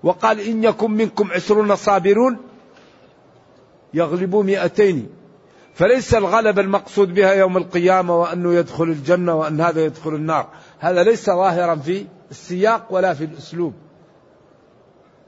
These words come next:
إذن وقال: "فيقتل أو يغلب"، وقال: "وإن جندنا لهم الغالبون"، وقال: "كتب الله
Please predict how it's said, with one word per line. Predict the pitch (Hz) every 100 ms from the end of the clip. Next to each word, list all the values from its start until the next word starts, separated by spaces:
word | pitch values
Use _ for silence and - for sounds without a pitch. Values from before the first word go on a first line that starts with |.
| _ _ _ _ _ _ _ _ _ _ 135 135 147 _ _ _ _ _ _ _ _ _ _ _ _ _ _ _ _ _ _ _ _ -
إذن | 170 190 180 - - - _ _ _ _ _ _
وقال: | 143 156 196 180
"فيقتل | 139 160 180 - 214 214 - - 151
أو | 156
يغلب"، | 156 143 190 202 - - - - -
وقال: | 147 - 185 175
"وإن | 170 170 190 185 175 147
جندنا | 175 160 175 185 220 208 - - _ _ _ _ _
لهم | 156 165 175
الغالبون"، | 165 151 175 170 170 220 202 - - - - 156
وقال: | 160 180 185
"كتب | - 175 180 175
الله | 180 196 202 247